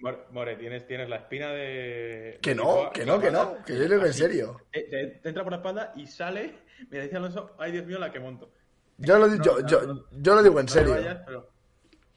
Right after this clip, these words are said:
Speaker 1: Mira, de hecho, More, estoy poniendo justo un tuit y voy a poner el tuit para que la gente se vea directo, eh, y voy a poner literalmente. Estamos hablando de jugadores sobrevalorados y More ha dicho, ha dicho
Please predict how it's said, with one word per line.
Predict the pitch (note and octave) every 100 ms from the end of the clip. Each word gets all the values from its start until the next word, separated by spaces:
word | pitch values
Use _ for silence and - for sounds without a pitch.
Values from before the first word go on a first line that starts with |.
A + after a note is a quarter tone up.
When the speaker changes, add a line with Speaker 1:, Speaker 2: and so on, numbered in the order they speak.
| _ _ _
Speaker 1:
Mira, | C#3 C3
de | B2+
hecho, | C3+
More, | F3 E3+
estoy | D3 D#3+
poniendo | F#3+ F3+
justo | E3+ D3+
un | C#3
tuit | E3 F3 - _
y | B2
voy | B2+
a | C#3
poner | D3+
el | B2+
tuit | B2 A#2
para | - A2+
que | A2+ A2
la | A#2
gente | C3 D3
se |
vea | C#3
directo, | C#3+ D3 E3+ -
eh, | C3
y | B2
voy | A#2
a | B2+
poner | B2+ A2+
literalmente. | A2 A2 G2+ -
Estamos | - D#3 E3+ D3+
hablando | B2+ B2
de | A#2
jugadores | B2+ C3+
sobrevalorados | D3 C3+ C3 D#3 E3+ - _ _ -
y | C3
More | D#3 D3+
ha | C#3
dicho, | F3 - G3+ _ _ _ _ _ _ _
ha | C3
dicho | D3 - F#3